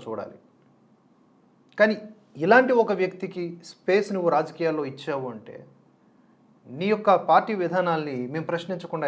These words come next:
ఎలా ఉండగలం? కాదని అనేవాళ్ళు ఎవరైనా సరే కామెంట్ చేయండి, ఎలా డిఫెండ్ చేస్తారో చూస్తాను కన్హయ్య కుమార్ని. ఒక విషయం అని కాదు, ఇండియన్ ఆర్మీని, ప్రజాస్వామ్యాన్ని రకరకాల కోణాల్లో వెక్కిరించాడు. దానికి సంబంధించిన ఆధారాలు కూడా ఇప్పటికీ సోషల్ మీడియాలో సర్క్యులేట్ అవుతూ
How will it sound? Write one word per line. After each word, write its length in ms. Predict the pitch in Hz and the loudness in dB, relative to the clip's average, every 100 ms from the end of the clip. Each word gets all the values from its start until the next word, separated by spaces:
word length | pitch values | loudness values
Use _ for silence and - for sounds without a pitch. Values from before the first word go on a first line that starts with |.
| 127 | 0
ఎలా 100 | 131 127 | 0 -2
ఉండగలం? 360 | 127 117 113 - _ _ _ _ _ _ _ _ _ _ _ _ _ _ _ 160 | -6 -8 -10 -16 _ _ _ _ _ _ _ _ _ _ _ _ _ _ _ 4
కాదని 260 | 208 220 202 | 4 4 2
అనేవాళ్ళు 340 | 196 185 175 | 2 4 4
ఎవరైనా 260 | 165 175 170 | 4 2 -2
సరే 160 | 170 156 131 - | 0 0 -2 -2
కామెంట్ 280 | 165 180 170 | 0 0 -2
చేయండి, 260 | 165 151 139 | -4 -4 0
ఎలా 80 | 160 160 | 2 2
డిఫెండ్ 240 | 165 156 156 | -2 -4 -6
చేస్తారో 300 | 135 143 131 | -6 -8 -8
చూస్తాను 340 | 135 131 131 120 | -10 -10 -8 -6
కన్హయ్య 240 | 123 139 131 | -6 -6 -8
కుమార్ని. 320 | 120 110 110 113 _ - | -6 -8 -8 -18 _ -6
ఒక 140 | 151 254 | 0 0
విషయం 220 | 254 269 | 2 2
అని 100 | 208 147 | 2 0
కాదు, 180 | 113 - - - | -2 -6 -20 -10
ఇండియన్ 240 | 170 185 143 | 0 2 2
ఆర్మీని, 360 | 143 143 127 113 113 - | 0 -2 -8 -10 -14 -8
ప్రజాస్వామ్యాన్ని 720 | 139 180 175 151 131 120 110 107 131 | 0 2 2 -2 -6 -8 -10 -8 -6
రకరకాల 420 | 139 156 185 190 | -4 -2 2 2
కోణాల్లో 560 | 185 160 156 147 135 113 113 120 | 2 0 -2 -2 -4 -6 -6 -8
వెక్కిరించాడు. 560 | 156 247 233 165 123 - - _ _ | -4 -2 -2 -2 -6 -8 -20 _ _
దానికి 180 | 127 135 | -10 -6
సంబంధించిన 460 | 151 175 185 175 170 135 - - 110 | -2 0 0 -2 -4 -6 -8 -4 0
ఆధారాలు 360 | 160 202 208 196 | 4 8 8 6
కూడా 180 | 190 180 147 143 - _ - | 4 4 2 -2 -14 _ -16
ఇప్పటికీ 320 | 147 233 247 214 | 0 0 2 0
సోషల్ 260 | 180 180 175 | 0 0 -4
మీడియాలో 240 | 165 151 135 | -2 -2 -2
సర్క్యులేట్ 360 | 131 131 147 123 | -6 -4 -6 -6
అవుతూ 160 | 113 | -8